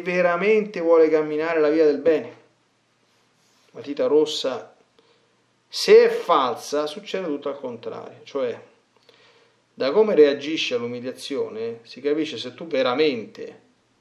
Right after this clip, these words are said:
vuoi diventare santo oppure no.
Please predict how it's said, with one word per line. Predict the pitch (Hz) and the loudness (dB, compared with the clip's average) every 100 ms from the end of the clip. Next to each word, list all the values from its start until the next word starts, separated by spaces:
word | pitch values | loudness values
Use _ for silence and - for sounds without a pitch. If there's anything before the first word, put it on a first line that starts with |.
| _ _ - | _ _ -6
vuoi | 117 120 | -4 -4
diventare | 113 113 110 123 117 | -6 -10 -8 -6 -6
santo | 117 101 - - 120 | -6 -14 -18 -18 -18
oppure | - _ 117 104 | -20 _ -16 -12
no. | 113 117 - | -12 -12 -16